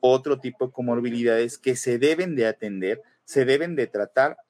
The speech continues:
para favorecer desde todos los puntos de vista y todos los aspectos el mejor control posible de sus crisis. Entonces, es muy importante definir cómo va en la vida,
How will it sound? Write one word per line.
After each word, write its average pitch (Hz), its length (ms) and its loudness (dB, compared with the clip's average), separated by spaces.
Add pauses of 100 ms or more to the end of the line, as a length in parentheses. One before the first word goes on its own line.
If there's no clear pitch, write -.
(240)
para 117 320 2
favorecer 113 720 -2
desde 113 260 -2
todos 151 260 0
los 131 200 -2
puntos 135 460 -6
de 104 100 0
vista 113 260 -8
y 120 40 -10
todos 135 200 0
los 113 180 -4
aspectos 123 600 -6
el 110 140 -2
mejor 127 480 -2
control 117 580 -2
posible 131 560 -4
de 110 100 -4
sus - 200 -20
crisis. - 420 -16
Entonces, - 400 -14
es 135 40 -2
muy 156 200 0
importante 127 480 -4
definir 117 540 -4
cómo 131 280 0
va 135 300 0
en 120 120 -6
la 120 100 0
vida, 175 260 -2